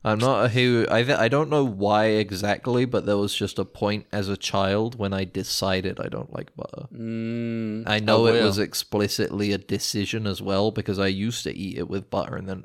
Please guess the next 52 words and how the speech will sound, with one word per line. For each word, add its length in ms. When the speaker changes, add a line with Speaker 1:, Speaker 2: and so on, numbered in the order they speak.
Speaker 1:
uh, 140
like, 220
had 240
sandwiches 600
with 160
butter, 340
and 120
then 80
at 60
a 40
certain 360
point 340
I 140
was 180
just 240
like, 300
"I 60
don't 140
want 140
it 40
with 140
butter 280
anymore." 240
Speaker 2:
Yeah, 300
sheer 440
willpower, 920
sheer 320
human 680
willpower 720
happened, 500
and 260
you 140
were 140
like, 280
"I'm 180
Speaker 1:
I 120
don't 60
Speaker 2:
not 80
Speaker 1:
think 160
Speaker 2:
doing 60
Speaker 1:
so. 60
I 120
think 160
Speaker 2:
this 100
Speaker 1:
it's 120
Speaker 2:
anymore." 200
Speaker 1:
the, 80
I 60
think 240
it's 240
a, 280
a, 60